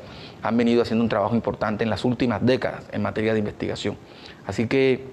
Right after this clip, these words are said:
para nosotros sería grato y satisfactorio poder estrechar estos vínculos con las universidades de China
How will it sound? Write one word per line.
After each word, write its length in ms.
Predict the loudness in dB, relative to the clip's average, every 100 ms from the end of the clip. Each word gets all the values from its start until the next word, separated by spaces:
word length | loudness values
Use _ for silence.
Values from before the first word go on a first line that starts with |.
| -16 -18 -18 -20 -20 -14 -4
para 180 | -2 0
nosotros 340 | 2 2 0
sería 480 | 2 4 4 4 2
grato 440 | 2 4 2 2 0
y 40 |
satisfactorio 760 | 0 -2 -2 -4 0 2 2 -2 -6 -16 -16 -4
poder 260 | 4 6 4
estrechar 340 | 2 2 2
estos 240 | 2 2 2
vínculos 480 | 2 2 2 2
con 140 | 2 -2
las 160 | 0
universidades 460 | 0 0 0 2 2
de 100 | 2
China 320 | 2 2 0